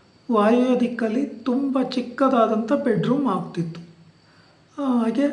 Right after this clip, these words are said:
ಆ, ಈ ಬಾತ್ರೂಮ್ ಪಕ್ಕದಲ್ಲಿ ಮೇಲ್ಗಡೆ ಹೋಗ್ಲಿಕ್ಕೆ ಸ್ಟೇರ್‌ಕೇಸ್ ವ್ಯವಸ್ಥೆ ಮಾಡ್ಕೊತಿದ್ರು. ಅದನ್ನೆಲ್ಲ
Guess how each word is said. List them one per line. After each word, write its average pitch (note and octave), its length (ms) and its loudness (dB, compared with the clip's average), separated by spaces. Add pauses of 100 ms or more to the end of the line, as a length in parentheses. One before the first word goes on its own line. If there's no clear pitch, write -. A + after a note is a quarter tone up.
(300)
ಆ, A#3 260 0
ಈ G#3+ 500 2
ಬಾತ್ರೂಮ್ A#3+ 540 2
ಪಕ್ಕದಲ್ಲಿ G3+ 500 2
ಮೇಲ್ಗಡೆ A3+ 520 2
ಹೋಗ್ಲಿಕ್ಕೆ G3+ 680 0
ಸ್ಟೇರ್‌ಕೇಸ್ A#3 720 -4
ವ್ಯವಸ್ಥೆ F#3+ 600 -4
ಮಾಡ್ಕೊತಿದ್ರು. F#3+ 800 -4 (720)
ಅದನ್ನೆಲ್ಲ G#3+ 460 0